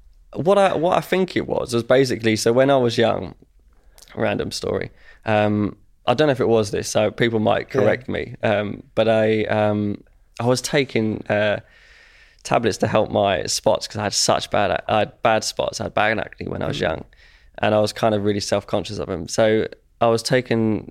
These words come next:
Speaker 1: tablets to try and help that,
Speaker 2: Mm.
Speaker 1: and I was on them for so long, so long, and I feel like I, I heard some people say that it basically, it's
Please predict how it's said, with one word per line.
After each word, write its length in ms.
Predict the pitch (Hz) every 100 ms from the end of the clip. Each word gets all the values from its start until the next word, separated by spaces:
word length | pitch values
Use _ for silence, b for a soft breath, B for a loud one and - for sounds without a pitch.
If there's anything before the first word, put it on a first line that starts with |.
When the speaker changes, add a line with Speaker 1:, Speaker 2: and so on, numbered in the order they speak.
| -
Speaker 1:
tablets 360 | - 107 - -
to 100 | -
try 160 | -
and 80 | 104
help 380 | 101 107 104 -
that, 260 | - - _ _ -
Speaker 2:
Mm. 300 | 123 120 120
Speaker 1:
and 20 |
I 40 |
was 140 | 117 117
on 100 | 123
them 80 | 110
for 80 | 107
so 360 | - - 113
long, 400 | 107 104 98 95 - _ _ _
so 320 | - - 127
long, 440 | 117 110 101 95 - -
and 100 | 107
I 40 |
feel 360 | 104 - 120 120
like 120 | 110 -
I, 180 | 113 -
I 80 | -
heard 440 | 107 - 139 123 113
some 180 | 117 110
people 240 | 104 104
say 260 | - 110 104
that 140 | 104
it 80 | 98
basically, 680 | 104 107 - - 107 101 - b b b b b b b b _ _ -
it's 180 | 110